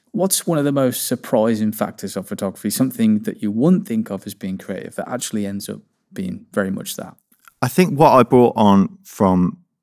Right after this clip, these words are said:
Speaker 2: my technical role, although I studied sound engineering and I started doing projection and live video switching and stuff like that,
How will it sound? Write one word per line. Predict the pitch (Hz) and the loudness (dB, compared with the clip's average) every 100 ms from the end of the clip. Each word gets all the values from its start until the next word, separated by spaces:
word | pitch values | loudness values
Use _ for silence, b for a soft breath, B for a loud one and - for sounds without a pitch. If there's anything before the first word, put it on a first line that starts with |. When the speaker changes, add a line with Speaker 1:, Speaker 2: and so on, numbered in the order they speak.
| _ - | _ 0
Speaker 2:
my | 101 | 0
technical | 92 - 107 113 - 90 | 2 0 0 0 0 0
role, | 85 78 80 73 _ - | 0 -2 -4 -6 _ -6
although | 92 101 | 0 2
I | 95 | 2
studied | - 110 101 98 | 4 4 4 0
sound | - 95 90 | 2 4 4
engineering | 85 82 85 80 80 80 | 2 2 0 2 0 0
and | 80 | -2
I | 76 76 B B B - | -4 -6 B B B -6
started | - 95 90 | 0 0 2
doing | 90 80 | 0 0
projection | - - 80 - 87 80 | -2 -4 -4 -4 -4 -2
and | 76 78 | -2 -4
live | 78 85 82 78 | -2 0 0 -2
video | 80 80 73 | -6 -6 -6
switching | - - - - | -8 -10 -8 -8
and | - | -8
stuff | - 78 82 | -10 -8 -8
like | 78 | -6
that, | 78 80 | -6 -8